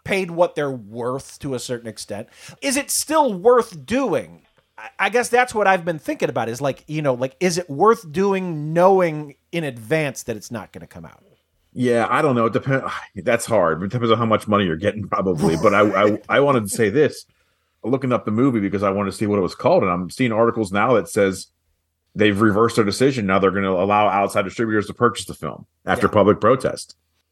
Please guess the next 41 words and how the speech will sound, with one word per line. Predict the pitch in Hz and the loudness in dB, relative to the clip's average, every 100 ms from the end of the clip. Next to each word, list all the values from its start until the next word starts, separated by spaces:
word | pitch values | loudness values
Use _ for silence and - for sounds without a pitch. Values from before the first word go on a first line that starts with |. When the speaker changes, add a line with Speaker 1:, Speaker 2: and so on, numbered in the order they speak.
| - | -4
Speaker 1:
I | 180 | -2
mean, | 190 | 0
it | 175 | 0
was, | 165 | 0
like, | 147 | -2
one | 165 165 139 | -2 -2 0
day, | 143 123 | 0 -2
so | - | -4
it | 120 120 | -8 -8
didn't | 135 120 120 | -8 -10 -10
really | 113 110 | -10 -10
take | 123 113 | -12 -12
them | 107 107 | -12 -8
that | 113 107 110 | -8 -6 -6
long | 104 98 | -6 -6
to | 95 | -6
reverse | 98 95 95 - | -6 -4 -6 -6
their | 95 | -8
decision. | 85 - 98 90 | -6 -6 -6 -6
Maybe | 104 147 | -4 0
it | 196 | 0
was | 202 | 2
all | 196 202 | 4 4
a | |
marketing | 190 208 208 202 | 4 2 2 -2
thing | 190 214 | -2 -2
to | 196 | -2
begin | 180 302 | -2 -2
with. | 127 78 | -4 -8
Who | 127 | -6
knows? | 135 156 - - _ _ - - - | -2 -2 -4 -12 _ _ -20 -20 -18
But | 151 202 - - - | -2 0 0 -6 -20
<laughs> | _ - | _ -2
let's | 320 - | -2 0
say | - 403 339 - | 0 -2 -2 -2
a | 233 | 2
really | 202 180 196 269 294 269 262 | 2 0 -2 0 0 0 -2
rich | 190 165 175 208 208 - | -4 -2 2 2 2 -6
guy | 127 76 - _ _ _ _ _ _ _ _ _ _ _ _ _ | -6 -8 -12 _ _ _ _ _ _ _ _ _ _ _ _ _
was | 156 180 | -6 -4
gonna | 151 196 165 | 0 0 -2